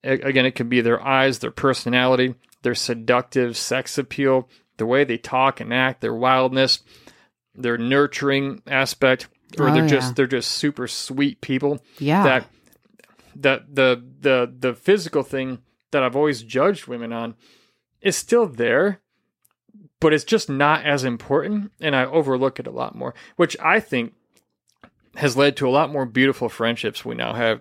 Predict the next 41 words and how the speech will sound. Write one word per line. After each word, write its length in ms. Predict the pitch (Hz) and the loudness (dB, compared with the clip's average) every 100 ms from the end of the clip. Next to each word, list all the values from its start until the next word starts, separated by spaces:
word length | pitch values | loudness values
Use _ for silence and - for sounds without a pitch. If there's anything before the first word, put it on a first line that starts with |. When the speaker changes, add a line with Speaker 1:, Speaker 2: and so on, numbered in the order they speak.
| - | -4
Speaker 1:
with 160 | 135 156 | -2 2
Speaker 2:
Yeah. 80 | |
Speaker 1:
people 300 | 143 139 127 - _ _ - | 2 2 0 -2 _ _ 2
we 140 | 151 | 2
would 180 | 151 147 | 4 2
never 280 | 147 165 131 | 2 2 4
know, 260 | 120 123 123 | 4 2 0
and 240 | 135 127 | -2 -2
fulfilling, 680 | - 135 - 160 170 160 131 | 0 -2 2 0 2 0 2
meaningful 400 | 143 180 147 113 | 2 0 -2 -8
friendships 540 | - 117 117 123 - | -4 -6 -6 -10 -6
we 100 | 131 | -2
never 220 | 135 135 127 | 0 0 0
would 140 | 120 | -2
have 100 | 110 | -4
had. 300 | 117 - 139 _ _ - | -6 -6 -8 _ _ -6
Speaker 2:
Absolutely. 460 | 151 - 143 139 | -6 -6 -8 -4
Speaker 1:
And 80 | 143 | -2
so 100 | 147 | 2
that's 260 | 147 175 - | 2 2 0
to 160 | - 151 | -6 0
my 160 | 135 | 2
own, 360 | 180 143 123 110 | 4 2 -2 -2
my 160 | 127 | 0
own 160 | 160 208 | 2 2
admission. 540 | 120 110 104 120 113 _ _ _ - | -2 -2 -4 -6 -10 _ _ _ -6
You 120 | 147 | -4
know, 20 | |
we've 220 | 127 180 135 | 2 0 2
learned 320 | 143 143 117 | 0 0 0
that, 320 | 123 135 131 _ _ _ - | 0 0 -4 _ _ _ -8
and 160 | 139 | -8
I'm 220 | - 143 139 | -2 -2 4
better. 240 | 123 123 | 4 4
I'm 100 | 151 | 2
a 60 | 170 | 2
better 240 | 135 123 | 2 2
person 560 | - - - 202 - 220 | -2 -8 -2 -2 -2 -10
because 320 | - - 107 | -10 -10 -10
of 80 | 110 | -8
that. 280 | 95 - | -8 -8